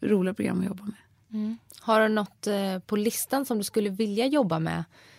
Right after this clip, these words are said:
Speaker 2: eh, som du ännu inte har jobbat med? Gjort något program, något speciellt program eller?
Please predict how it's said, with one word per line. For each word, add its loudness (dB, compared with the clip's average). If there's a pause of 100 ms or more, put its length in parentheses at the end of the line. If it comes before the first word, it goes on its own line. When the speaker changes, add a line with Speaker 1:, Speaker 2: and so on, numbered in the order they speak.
(340)
Speaker 2:
eh, -8 (520)
som -2
du 0
ännu 0
inte -2
har 0
jobbat -2
med? -8 (880)
Gjort -2
något -4
program, -2
något -2
speciellt -6
program 0
eller? -4